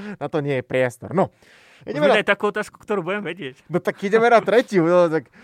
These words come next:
Speaker 1: Nagano deväťdesiatosem, to si ešte asi veľmi nepamätáš ty. Nevadí, bol si malý chalan, ale Nagano deväťdesiatosem bolo z pohľadu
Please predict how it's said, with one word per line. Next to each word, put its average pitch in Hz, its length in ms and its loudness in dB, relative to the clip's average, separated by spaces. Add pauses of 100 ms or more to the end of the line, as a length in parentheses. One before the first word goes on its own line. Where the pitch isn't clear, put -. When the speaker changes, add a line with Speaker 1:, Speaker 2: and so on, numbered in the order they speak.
(100)
Speaker 1:
Nagano 226 480 0
deväťdesiatosem, 208 800 0
to 185 160 -6
si 202 160 -6
ešte 185 320 -4 (880)
asi 156 240 -10
veľmi 170 400 -6
nepamätáš 170 640 -4
ty. 202 240 -8 (480)
Nevadí, 160 560 -2 (160)
bol 139 160 -10
si 139 160 -14
malý 151 240 -8
chalan, 160 320 -2
ale 185 240 0
Nagano 220 320 -2
deväťdesiatosem 190 880 -2
bolo 147 400 2 (240)
z - 80 -20
pohľadu 226 240 0